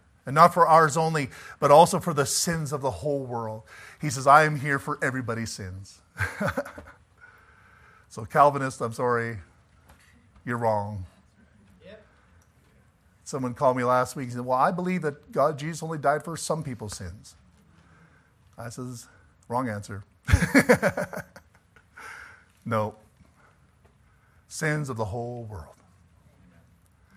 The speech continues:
Speaker 1: They call it limited atonement. They say if you're a part of the elect, then he can only die for the sins of the elect, since the elect are the only one that get it saved, so he didn't die for the sins of the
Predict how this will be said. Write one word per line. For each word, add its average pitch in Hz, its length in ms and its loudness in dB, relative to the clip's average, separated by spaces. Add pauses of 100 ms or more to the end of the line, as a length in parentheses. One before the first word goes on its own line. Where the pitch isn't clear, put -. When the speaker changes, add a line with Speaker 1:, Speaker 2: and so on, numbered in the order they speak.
(140)
Speaker 1:
They 147 100 -2
call 170 220 8
it - 20 4
limited 143 380 -4
atonement. 110 480 -10 (960)
They 123 100 -8
say 139 140 -2
if 131 80 -2
you're 139 120 0
a 139 40 -2
part 147 260 4
of 127 60 -6
the 131 80 -2
elect, 143 460 2 (100)
then 123 100 -8
he 120 100 -8
can 120 120 -6
only 120 180 -4
die 117 200 0
for 135 100 -14
the 117 100 -10
sins 117 240 -8
of 110 80 -8
the 113 80 -6
elect, 135 360 0
since 113 220 -12
the 131 80 -8
elect 123 280 -2
are 131 40 -6
the 120 40 -6
only 123 140 -4
one 120 100 -4
that 117 80 -6
get 117 140 -6
it 113 120 -10
saved, 185 360 -2
so 127 120 -8
he 110 100 -4
didn't 123 200 -6
die 123 180 0
for 120 80 -12
the 107 80 -12
sins 131 260 -8
of 110 120 -8
the 104 120 -6